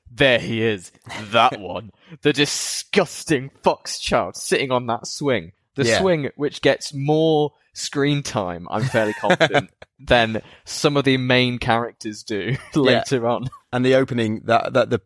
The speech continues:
Speaker 2: the panning of the school, is it a pan? I think it's just a still shot of the school, or the outside
Speaker 1: Mm.
Speaker 2: of the building. That comes up a few times as well. I was like, "They're spending a long time on this."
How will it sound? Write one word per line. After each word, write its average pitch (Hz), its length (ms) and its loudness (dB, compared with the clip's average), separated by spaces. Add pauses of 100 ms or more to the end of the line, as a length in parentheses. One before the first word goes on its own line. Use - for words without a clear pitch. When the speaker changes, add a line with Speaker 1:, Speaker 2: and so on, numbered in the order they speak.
Speaker 2:
the 120 80 0
panning 135 380 2
of 104 100 0
the 107 100 -2
school, - 320 2
is 156 120 -6
it 151 80 -2
a 156 40 -8
pan? 170 240 0
I 123 120 0
think 131 120 2
it's 120 100 0
just 110 120 -2
a 110 40 -2
still 117 260 2
shot 110 260 2
of 87 100 -6
the 98 80 -2
school, 110 460 2 (260)
or 95 180 -2
the 104 140 4
outside 107 320 2
Speaker 1:
Mm. 101 40 -6
Speaker 2:
of 98 40 -2
the 95 80 -4
building. 101 320 0
That 104 160 0
comes 98 220 -6
up 92 100 -6
a 87 60 -8
few 85 160 -8
times 80 280 -8
as 82 80 -8
well. 85 140 -4
I 80 80 -4
was 82 100 -8
like, 80 200 -6 (240)
"They're - 80 -4
spending 110 240 -2
a 90 40 -2
long 107 200 -2
time 92 240 -6
on 92 100 -6
this." 90 240 -6